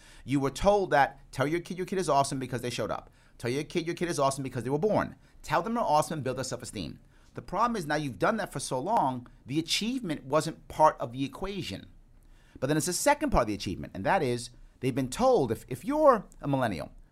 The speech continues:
you've graduated, what, two thousand ten, twelve, fourteen, sixteen, that area is when you graduated from college. You were told since you were a kid,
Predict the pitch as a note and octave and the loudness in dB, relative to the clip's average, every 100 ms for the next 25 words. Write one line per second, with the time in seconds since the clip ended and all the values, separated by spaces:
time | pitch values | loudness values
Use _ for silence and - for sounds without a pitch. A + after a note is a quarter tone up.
0 | - G#2+ A#2 A#2+ B2+ C#3 C3+ B2 A2 G2+ | -12 -6 -2 4 6 6 2 0 -2 -2
1 | G#2+ G#2 G2+ F#2 - C3+ C3 C3 B2+ - | 0 0 0 -6 -2 0 0 -2 -8 0
2 | B2+ A#2+ B2 A#2+ - A#2+ A#2+ B2 A#2 A#2 | 4 6 4 2 -4 -6 -4 -6 -6 -6
3 | A#2+ A#2 - F2+ F2 E2 F#2 F#2 F2 E2 | -2 -2 -2 -4 -4 -6 -6 -2 -2 -2
4 | D#2+ D2+ F#2 D#2 C2+ B1 - - _ - | -8 -8 -10 -8 -8 -10 -16 -20 _ -20
5 | - - - C#3+ D#3 F#3 A#3 A#3 A#3+ - | -20 -18 -4 -2 0 4 2 2 -6 -4
6 | F#3 D#3 - G#2+ G2+ | 0 0 0 -2 -4